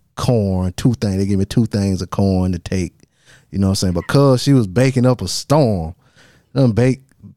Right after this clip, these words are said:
cookies and, and, and, and, um, cupcakes and two, and cakes and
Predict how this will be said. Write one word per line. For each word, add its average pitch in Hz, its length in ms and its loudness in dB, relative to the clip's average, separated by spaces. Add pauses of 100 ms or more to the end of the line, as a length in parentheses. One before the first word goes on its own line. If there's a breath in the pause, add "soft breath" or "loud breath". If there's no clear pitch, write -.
(120)
cookies 98 760 2
and, 87 240 -2
and, 85 260 -8
and, 85 260 -8
and, 85 260 -8
um, 90 480 -4 (280)
cupcakes 120 800 -2
and 87 200 -6
two, 156 300 2
and 98 180 -6 (220)
cakes 147 500 -2
and 90 240 -8